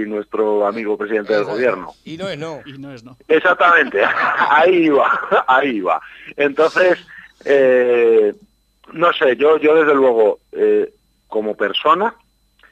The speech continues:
Speaker 1: yo no me voy a poner una vacuna que no conozco, ni sus efectos secundarios, ni está publicada en ninguna revista científica, para la que no tengo datos, que no conozco sus contraindicaciones, que no conozco absolutamente nada de ella,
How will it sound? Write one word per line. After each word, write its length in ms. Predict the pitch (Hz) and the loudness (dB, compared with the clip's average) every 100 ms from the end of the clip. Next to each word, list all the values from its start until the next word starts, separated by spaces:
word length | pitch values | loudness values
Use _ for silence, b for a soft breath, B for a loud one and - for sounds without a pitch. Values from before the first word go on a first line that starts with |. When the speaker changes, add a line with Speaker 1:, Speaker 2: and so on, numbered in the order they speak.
| b b b | b b b
Speaker 1:
yo 180 | 104 113 | -6 -4
no 80 | 110 | -4
me 100 | 110 | -6
voy 160 | 107 107 | -4 -4
a 80 | |
poner 200 | 104 101 | -4 -8
una 180 | 101 98 | -8 -10
vacuna 560 | 92 90 123 139 165 - _ _ | -10 -10 -8 -4 -4 -6 _ _
que 160 | 104 92 | -12 -10
no 160 | 98 | -10
conozco, 540 | 95 85 - - 71 _ - | -8 -10 -14 -18 -20 _ -20
ni 120 | 92 | -16
sus 120 | 92 | -14
efectos 320 | 95 - 104 - | -14 -14 -10 -10
secundarios, 720 | 87 92 131 151 165 170 - B B - | -12 -6 -2 0 0 -2 -8 B B -18
ni 120 | 82 | -18
está 220 | - 120 | -6 -4
publicada 380 | 113 101 98 95 | -4 -4 -4 -6
en 60 | |
ninguna 280 | 92 90 90 | -10 -12 -12
revista 380 | 85 90 - 78 | -10 -12 -12 -16
científica, 640 | - 73 131 151 151 165 B B B - | -16 -12 -10 -8 -4 -4 B B B -12
para 160 | 85 | -8
la 100 | 87 | -8
que 100 | - | -6
no 140 | 123 - | -6 -4
tengo 260 | 123 90 | -4 -4
datos, 440 | 98 120 - 131 - - | -6 -6 -2 -4 -4 -14
que 80 | 101 | -10
no 120 | 107 | -4
conozco 320 | 143 131 110 | -2 -2 -4
sus 200 | 110 104 | -14 -14
contraindicaciones, 1080 | - 95 90 87 87 - - 123 131 135 127 B B _ | -12 -10 -10 -14 -14 -18 -8 -4 -2 -2 -6 B B _
que 120 | - | -12
no 120 | 123 | -2
conozco 500 | 147 139 - 117 - - | 0 0 -2 -6 -6 -10
absolutamente 640 | 104 107 131 143 147 120 | -8 -6 -4 -4 -4 -6
nada 400 | 101 120 135 139 | -6 -4 0 2
de 160 | 139 139 | 2 0
ella, 340 | 127 165 175 | 0 -4 -4